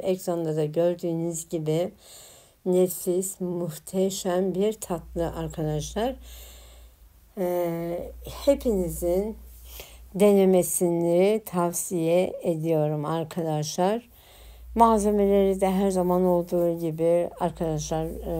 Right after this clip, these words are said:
açıklamalar kısmına not edeceğim. Ve, e, her zaman söylediğim gibi arkadaşlar, e, belirttiğim gibi videolarımı izlemeden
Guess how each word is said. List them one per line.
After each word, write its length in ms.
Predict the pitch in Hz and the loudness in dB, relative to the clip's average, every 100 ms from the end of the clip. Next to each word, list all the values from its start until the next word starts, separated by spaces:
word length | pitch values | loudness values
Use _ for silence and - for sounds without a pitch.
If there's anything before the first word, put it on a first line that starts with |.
| 160 156 160 170 170 165 151 - - - - - - - - - | -4 -4 -6 -8 -10 -10 -10 -12 -14 -16 -18 -20 -20 -20 -20 -6
açıklamalar 960 | 180 185 196 202 180 180 180 185 185 - | -4 -4 -6 -4 -2 0 2 2 0 -4
kısmına 560 | 180 175 170 160 165 | -8 -6 -4 -2 -2
not 380 | 175 165 175 175 - | -2 -2 -4 -6 -8
edeceğim. 800 | 175 156 147 151 151 151 175 208 214 _ - - - - - - _ _ _ - - - - - - | -4 0 0 0 -2 0 -2 -4 -8 _ -20 -20 -20 -18 -18 -18 _ _ _ -20 -20 -20 -18 -18 -12
Ve, 480 | 185 175 233 277 302 - 247 | -4 4 8 8 4 0 2
e, 400 | 220 214 214 208 | 4 4 2 2
her 180 | 214 254 | 6 6
zaman 300 | 247 214 214 | 6 2 0
söylediğim 680 | - 214 202 202 190 196 185 | 0 0 2 2 2 2 2
gibi 180 | 170 170 | 0 0
arkadaşlar, 680 | 170 170 170 160 - 170 | -2 -2 -4 -4 -2 -2
e, 1160 | 170 - 202 175 170 170 170 165 165 165 117 190 | -2 -6 -4 -2 0 0 -2 -4 -6 -6 -8 -2
belirttiğim 680 | 208 208 190 190 190 170 165 | 0 2 2 0 0 0 0
gibi 500 | 156 156 185 214 302 370 220 | -4 0 0 0 -4 -6 -4
videolarımı 720 | 196 202 196 190 185 185 214 | 0 0 2 2 2 0 -2
izlemeden 1120 | 359 220 180 165 170 196 220 190 156 156 147 | -4 -2 -2 -2 0 2 4 2 2 -2 -6